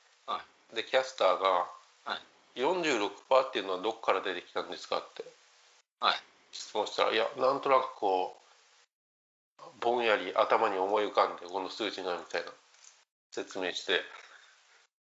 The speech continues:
Speaker 2: で、
Speaker 1: 書いたら
Speaker 2: Twitterで話題、Twitterで話題になったのが、
Speaker 1: はい。
Speaker 2: 横須賀市の市外局番がゼロ四六だって。
Speaker 1: <laughs> やば。
Speaker 2: <laughs> やばく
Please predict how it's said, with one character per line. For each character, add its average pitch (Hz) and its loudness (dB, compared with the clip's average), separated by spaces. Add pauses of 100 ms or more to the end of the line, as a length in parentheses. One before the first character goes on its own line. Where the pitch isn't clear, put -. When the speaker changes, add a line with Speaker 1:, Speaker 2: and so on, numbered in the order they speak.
(220)
Speaker 2:
で、 117 2
Speaker 1:
書 185 10
い 135 6
た 123 2
ら 135 10
Speaker 2:
Twitter - 4
で 131 4
話 131 8
題、 - -2 (240)
Twitter 143 2
で 139 8
話 127 6
題 139 6
に 120 -2
な 127 6
っ - -6
た 107 -2
の 92 -4
が、 95 0
Speaker 1:
は - -4
い。 - -10 (120)
Speaker 2:
横 117 -4
須 - -4
賀 156 8
市 123 -2
の 104 -4
市 120 -6
外 113 6
局 117 -6
番 95 4
が 95 4
ゼ 107 4
ロ 120 4
四 117 2
六 95 -4
だ 90 4
っ - -2
て。 - -6 (1200)
Speaker 1:
<laughs> - 0
や - 2
ば。 - 12 (280)
Speaker 2:
<laughs> - 4
や 185 10
ば - 4
く - -6